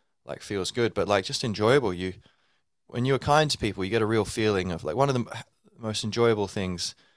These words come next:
is to help other people and, um, just to see, you know, uh, just touching, touching souls with someone, you know, just, um, helping them out when you don't need to, but just doing it.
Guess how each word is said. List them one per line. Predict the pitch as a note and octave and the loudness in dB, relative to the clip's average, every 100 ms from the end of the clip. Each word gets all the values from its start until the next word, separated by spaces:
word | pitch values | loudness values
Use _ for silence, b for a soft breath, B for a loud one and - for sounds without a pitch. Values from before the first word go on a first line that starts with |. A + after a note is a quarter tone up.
| b _ A2 | b _ -8
is | G2+ | -6
to | - | -6
help | F#2+ G2 G2 | -2 0 2
other | F2+ D#2+ | 0 -2
people | - F2+ - C#2+ - - | -4 -4 -8 -12 -16 -14
and, | F2+ F2 F2+ F2+ | -8 -6 -4 -2
um, | F2 E2 D#2+ _ _ _ _ _ - | -2 -4 -10 _ _ _ _ _ -14
just | - - | -6 -6
to | G#2 | -2
see, | - A2 G2 F2+ F2 F#2 _ _ _ | 0 0 0 -2 -6 -14 _ _ _
you | G#2 | -8
know, | F2 D#2+ A2 _ _ - | -6 -6 -10 _ _ -10
uh, | F#2 F2+ F2 - _ _ _ - | -6 -6 -8 -12 _ _ _ -12
just | D#3+ | -6
touching, | - B2+ - G#2 F2+ - _ _ _ - | 0 0 0 -2 -4 -10 _ _ _ -2
touching | A2+ - F#2+ | 0 0 0
souls | A2+ G#2 F2+ - - _ _ _ _ _ | 4 4 2 -2 -6 _ _ _ _ _
with | - | -6
someone, | - F2+ E2 | -2 -2 -2
you | E2+ F2+ | -4 -4
know, | G#2 - _ | -6 -8 _
just, | G2 - | -12 -6
um, | F2+ F2 F2 F#2+ _ | -6 -6 -10 -14 _
helping | A2 G#2 A#2 | -4 -4 -4
them | A#2+ | -2
out | B2 - _ | -2 -4 _
when | - G2 | -10 -4
you | |
don't | G2 G2 | -2 0
need | C#3 | -2
to, | - - | -4 -10
but | - | -10
just | F#2+ | -4
doing | A#2+ D3 | 0 0
it. | G#2+ | 0